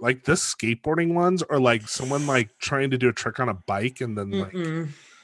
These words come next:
Speaker 1: like, those are a little more like, "Ugh," you know?
Speaker 2: Yeah. Yeah. So it's a very, like, it's a very weird thing. And again, I think one of those things that I thought everybody just felt.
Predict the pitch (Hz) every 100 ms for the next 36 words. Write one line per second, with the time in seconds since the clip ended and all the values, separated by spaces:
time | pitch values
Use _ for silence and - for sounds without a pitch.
0 | - 127 127 120 160 240 254 214 156 143
1 | 135 131 113 98 139 160 123 80 104 -
2 | - 127 110 95 151 143 131 139 - -
3 | 208 180 139 175 - 262 285 277 339 339
4 | 311 311 247 240 247 247 240 233 233 240
5 | 220 160 170 170 175 180 180 160 - 165
6 | 185 185 170 156 160 160 156 160 147 156
7 | 143 151 147 151 147 147 147 143 151 143
8 | 135 139 143 151 156 151 147 _ - 160
9 | 147 147 - - - 185 185 226